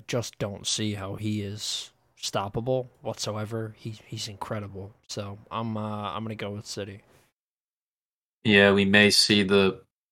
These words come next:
Speaker 2: start of our dear boy, Diego Costa, in the team. Jimenez is a game time decision, so potentially they may be splitting minutes, but, um,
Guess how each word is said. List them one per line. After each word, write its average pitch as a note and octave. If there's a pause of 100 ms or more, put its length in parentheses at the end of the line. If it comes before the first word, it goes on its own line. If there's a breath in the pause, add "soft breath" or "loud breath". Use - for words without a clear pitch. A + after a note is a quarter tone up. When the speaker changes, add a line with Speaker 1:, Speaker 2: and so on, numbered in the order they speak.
(140)
Speaker 2:
start G2+
of G2+ (320)
our G2+
dear G2
boy, F#2+
Diego F#2+
Costa, F#2+ (920 soft breath)
in A2+
the G#2+
team. A2
Jimenez G2+
is F#2
a F#2
game F#2+
time F2+
decision, F2+
so F2
potentially -
they F2
may F2+
be F2+
splitting F2+
minutes, E2+
but, F2 (520)
um, E2+